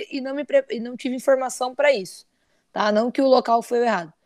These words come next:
"Ah, mas como é que aconteceu?" Aí eu conto toda a história, o que aconteceu, com o que eles me organizaram aqui quando eu cheguei lá era outra coisa, mas eu falo: "Você quer ir? Então começa a estudar, começa a treinar, começa a se preparar pra isso."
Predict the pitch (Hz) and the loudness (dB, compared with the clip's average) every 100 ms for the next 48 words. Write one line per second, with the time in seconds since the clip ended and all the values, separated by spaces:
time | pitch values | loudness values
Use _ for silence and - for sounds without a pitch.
0 | _ _ _ _ - 349 330 294 294 285 | _ _ _ _ -2 0 0 -4 -4 -4
1 | 311 311 - 220 - - 554 330 277 233 | -2 -4 -2 -2 -4 2 4 4 2 -2
2 | 269 220 208 190 226 - 180 220 208 180 | -4 -10 -8 -6 -6 -6 0 2 0 -4
3 | 185 175 185 - - 196 220 175 - - | -14 -14 -16 -12 -4 0 0 -2 -8 -12
4 | 185 180 - _ _ _ _ _ - - | -10 -10 -14 _ _ _ _ _ -14 -10
5 | 185 214 214 214 214 202 208 196 196 196 | 0 4 6 6 8 8 6 4 4 4
6 | 202 202 - 202 202 185 - 196 196 196 | 2 -4 -8 -10 -8 -8 -6 -4 -4 -2
7 | 190 214 247 285 269 247 294 330 _ _ | -2 -2 -2 -4 0 2 2 -2 _ _
8 | _ - 214 262 - 294 214 - 220 277 | _ -2 0 2 2 2 0 -4 -8 -6
9 | 277 330 269 185 _ - 247 - - 349 | -4 -2 -4 -8 _ -12 -10 -8 -6 0
10 | 330 320 269 - 247 254 247 247 226 233 | 2 0 -6 -2 0 0 0 -4 -4 -4
11 | 226 208 220 214 226 226 220 _ _ - | -4 -10 -8 -6 -4 -6 -8 _ _ -6
12 | 240 262 294 294 285 277 269 254 240 226 | -2 0 0 -2 2 4 4 4 4 2
13 | 226 214 190 - | 0 -4 -6 -10